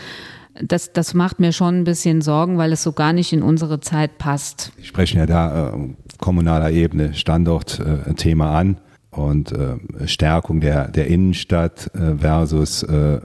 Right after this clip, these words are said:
Speaker 2: ja, Ansiedlung auf, auf grüner Wiese. Wenn ich das Thema ein bisschen konkreter nennen darf, Globus-Ansiedlung ist ja immer auch ein Thema in Trier gewesen.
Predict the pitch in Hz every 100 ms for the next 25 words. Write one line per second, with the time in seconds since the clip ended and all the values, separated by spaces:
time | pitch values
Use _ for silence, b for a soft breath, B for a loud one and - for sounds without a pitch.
0 | 76 71 62 78 - 78 - 76 69 71
1 | 76 - 85 78 73 76 85 82 80 -
2 | B B B - 76 82 - 76 - -
3 | - 98 92 82 87 92 92 - 95 95
4 | 87 87 87 85 82 - - 95 92 87
5 | 92 87 85 82 85 85 82 82 82 82
6 | 78 - 87 82 73 87 95 87 82 82
7 | 78